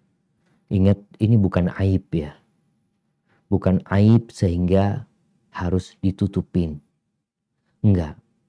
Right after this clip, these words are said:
Ini satu bala yang Allah berikan di mana akan mengangkat derajat, menghapuskan dosa buat orang-orang yang sabar.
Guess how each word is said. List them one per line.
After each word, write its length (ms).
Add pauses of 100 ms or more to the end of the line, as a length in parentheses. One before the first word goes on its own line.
(680)
Ini 340
satu 380
bala 420
yang 220
Allah 260
berikan 800 (880)
di 160
mana 480
akan 240
mengangkat 640
derajat, 640 (240)
menghapuskan 680
dosa 520 (240)
buat 320
orang-orang 560
yang 80
sabar. 480